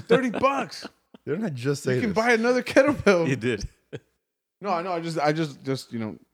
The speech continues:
Speaker 1: yeah, you, you're right. I just, you know,
Speaker 3: <laughs>
Speaker 1: yeah. But that's, thir-, that's, you can buy another kettlebell with that.
Speaker 3: <laughs>
Speaker 1: Yeah.
Speaker 2: Um,
Speaker 3: All right.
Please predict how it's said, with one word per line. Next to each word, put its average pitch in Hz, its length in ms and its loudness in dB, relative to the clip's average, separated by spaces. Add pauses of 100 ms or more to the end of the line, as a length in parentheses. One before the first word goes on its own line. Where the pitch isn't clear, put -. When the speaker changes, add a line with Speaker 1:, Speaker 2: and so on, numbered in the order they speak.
Speaker 1:
yeah, 135 200 0
you, 110 240 0
you're 123 140 2
right. 120 260 2
I 107 100 0
just, 117 280 -6 (100)
you 104 120 -6
know, 101 300 -8 (220)
Speaker 3:
<laughs> - 140 -20
Speaker 1:
yeah. 120 280 2 (520)
But 165 80 -4
that's, 214 240 0
thir-, 190 280 -2
that's, 208 340 -4
you 240 100 -6
can 240 120 -8
buy 220 120 -2
another 233 240 2
kettlebell 233 360 2
with 185 120 -2
that. 123 240 -4 (1900)
Speaker 3:
<laughs> - 680 -8
Speaker 1:
Yeah. 53 160 -16 (1900)
Speaker 2:
Um, 90 80 0
Speaker 3:
All 85 520 2
right. 127 400 0